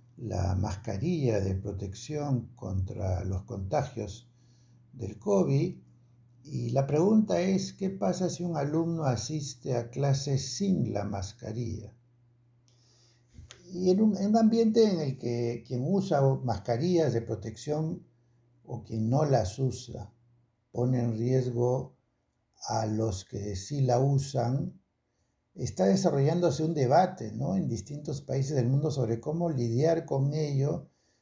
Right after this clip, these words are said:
en las aulas escolares y universitarias.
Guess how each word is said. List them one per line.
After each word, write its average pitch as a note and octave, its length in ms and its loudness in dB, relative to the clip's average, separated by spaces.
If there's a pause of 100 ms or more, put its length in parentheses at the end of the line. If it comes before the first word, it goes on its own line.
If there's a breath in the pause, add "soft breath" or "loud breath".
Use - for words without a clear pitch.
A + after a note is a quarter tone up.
(140)
en A2+ 160 -4
las A2+ 200 0
aulas C3+ 320 2
escolares C#3 680 0
y B2+ 60 -4
universitarias. A#2 1200 -2